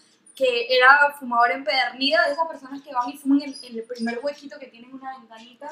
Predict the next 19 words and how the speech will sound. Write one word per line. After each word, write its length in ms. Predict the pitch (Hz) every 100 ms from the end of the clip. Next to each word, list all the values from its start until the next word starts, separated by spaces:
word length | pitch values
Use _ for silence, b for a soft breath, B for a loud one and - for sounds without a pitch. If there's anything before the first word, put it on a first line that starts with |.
| - - - _ _
y 100 | 277
fuman, 480 | - 294 320 320 277
y 40 |
fumaba 360 | - 240 240 269
muchísimo, 720 | 302 294 311 302 320 320 311 -
y 100 | 262
bueno, 220 | 294 277 - -
también 260 | 277 269 277
era 160 | 311 339
producto 360 | 294 269 302
de 100 | 302
que 60 | 277
era 60 | 262
una 120 | 285
persona 640 | 277 262 254 262 277 - - _ _ _
por 100 | -
ahí 180 | 247 247
mayor, 760 | 269 294 285 277 339 339 339 - 320
y 560 | 320 302 294 277 269